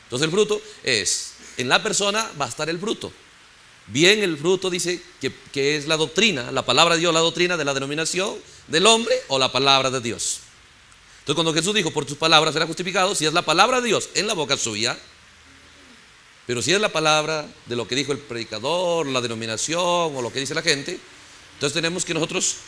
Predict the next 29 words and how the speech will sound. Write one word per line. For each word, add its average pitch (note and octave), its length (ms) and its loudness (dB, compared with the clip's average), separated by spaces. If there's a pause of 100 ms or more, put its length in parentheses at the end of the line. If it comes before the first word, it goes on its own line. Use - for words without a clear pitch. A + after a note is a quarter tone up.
y C#3+ 100 -2
no F3 80 2
es G3+ 120 4
una G3 160 -2
parte A3+ 380 2
de A#2+ 80 -4
la A#2+ 80 0
palabra A#2 300 0
de G2+ 100 -10
Dios, F2 360 -8 (540)
es - 100 -4
toda D#3+ 180 2
la A2+ 60 -2
palabra G2 280 -8
de F2 60 -14
Dios. - 180 -14 (460)
Ahora, E3+ 260 6 (400)
entendiendo F#3+ 380 4
estas A#3+ 180 -2
cosas, F#3 280 -2
podemos E3+ 280 -4
nosotros D#3+ 300 -6
ahora C#3+ 260 2
ir, D3+ 200 -2 (440)
¿cómo D#3 160 -4
es F#3 100 2
que F#3 140 2
la E3 120 4
oruga, E3+ 360 0